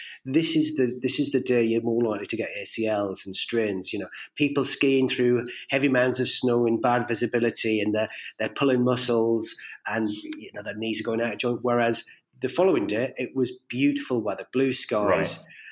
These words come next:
Speaker 1: The snow was hard, and everyone was just going hell for leather.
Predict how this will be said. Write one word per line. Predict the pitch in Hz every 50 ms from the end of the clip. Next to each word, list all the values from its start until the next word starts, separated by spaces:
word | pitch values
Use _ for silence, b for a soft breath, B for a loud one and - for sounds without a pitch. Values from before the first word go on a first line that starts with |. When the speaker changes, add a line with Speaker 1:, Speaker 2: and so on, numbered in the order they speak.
| B B
Speaker 1:
The | -
snow | - - - 151 139 139
was | 131 123 123 117
hard, | - 113 113 113 107 107 104 101 - - _ - -
and | 113 113 113 113 113 107 104 - - -
everyone | 117 123 110 113 117 117 113 117 113 110
was | 107 107 104
just | - - 113 101 - -
going | 113 107 101 95
hell | - 117 110 101
for | - -
leather. | 107 110 123 131 - -